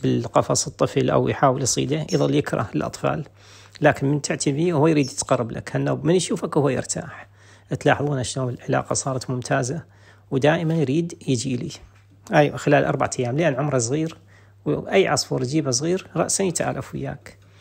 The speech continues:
فبهاي الطريقة الممتازة، وأحاول إن شاء الله قدر الإمكان بين فترة وفترة أنزل مقطع، لأن كلش ممتع. أقعد وياه ساعات هواي وأطالع، أنا أعشق الطيور. هم بناء قوي،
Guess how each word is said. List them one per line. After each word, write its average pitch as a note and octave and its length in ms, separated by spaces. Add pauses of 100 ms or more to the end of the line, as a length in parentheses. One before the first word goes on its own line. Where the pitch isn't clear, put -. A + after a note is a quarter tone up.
(300)
فبهاي D3+ 320
الطريقة C#3 440
الممتازة، C3 500
وأحاول B2+ 380
إن A#2 60
شاء C3 200
الله A#2+ 100
قدر B2+ 260
الإمكان B2 460
بين B2 220
فترة C#3 300
وفترة C3+ 460
أنزل C3 340
مقطع، C3 340 (500)
لأن C#3 420 (280)
كلش F3+ 240
ممتع. B2 280
أقعد D3 360
وياه C#3+ 160
ساعات C#3 400
هواي C3+ 360 (440)
وأطالع، C3+ 460 (100)
أنا C#3 460
أعشق C3+ 360
الطيور. - 400 (1200)
هم C#3+ 420 (200)
بناء D3+ 360
قوي، C3+ 320